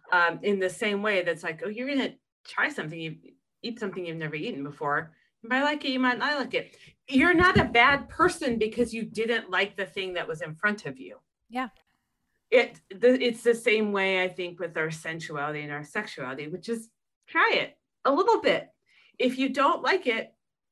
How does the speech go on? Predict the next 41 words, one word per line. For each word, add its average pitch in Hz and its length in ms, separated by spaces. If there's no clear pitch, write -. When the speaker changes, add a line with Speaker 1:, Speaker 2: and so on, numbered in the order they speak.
Speaker 1:
that's 170 400
information, 233 720
that's 180 220
feedback. 160 600
"Okay, 160 300
I 160 140
don't 214 140
Speaker 2:
Yeah. 214 60
Speaker 1:
like 196 260
this. 175 340
Maybe 151 220
I 151 100
might 156 240
like - 200
that. 151 200
Maybe 151 400
I'm 170 140
comfortable, 180 640
comfortable 208 380
in 214 80
this 202 200
situation, 180 480
not 160 220
in 175 100
that." 160 220
You're 247 140
not 247 180
gonna 254 180
judge 202 300
yourself 180 400
for 180 140
not 165 420
liking 151 760
a 180 100
certain 165 400
food 240 300
that's 156 220
put - 200
on 151 180
the 143 120
table. 139 600